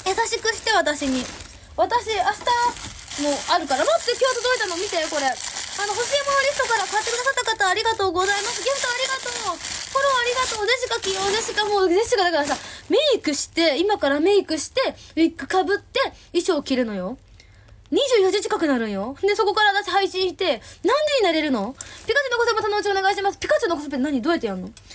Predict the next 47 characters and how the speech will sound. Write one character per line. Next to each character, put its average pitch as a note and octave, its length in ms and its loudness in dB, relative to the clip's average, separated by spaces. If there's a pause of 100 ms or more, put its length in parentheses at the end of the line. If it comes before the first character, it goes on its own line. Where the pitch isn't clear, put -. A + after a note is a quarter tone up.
(280)
ェ G#4 80 -2
シ G#4 80 -2
カ F#4 120 -2
ダ F#4 100 0
メ。 F#4+ 120 -2
ジ E4+ 60 2
ェ G4+ 140 -2
シ-、 - 100 -12
い - 60 -10
や、 F#4 160 2
あ F#4 100 0
の、 E4+ 180 -4 (160)
一 F#4 160 -2
日 A4 220 -4
空 G#4+ 140 2
い G#4 80 -2
て G4+ 80 2
る。 F4+ 80 0
十 - 120 -8
日 D#5+ 360 4
と C#5+ 40 -2
か B4 140 2
ね、 D#4+ 80 -4
多 F4+ 140 2
分 C#4+ 120 -4
一 C#4+ 140 -6
日 F#4+ 160 -4
空 E4+ 180 0
い F4 60 -2
て F4 100 -4
る F4+ 100 -2
か C#4 120 2
ら B3+ 80 2
全 C#4+ 220 0
然 D4 120 -2
コ C#4+ 140 -8
ス C#4+ 80 -8
プ D4 60 -4
レ C#4 80 2
で C#4 40 -2
配 C#4 140 2
信 C#4 140 -4
す C4 80 -6
る B3+ 80 -8
つ C4 100 -8
も A#3+ 80 -4
り。 A#3+ 180 -8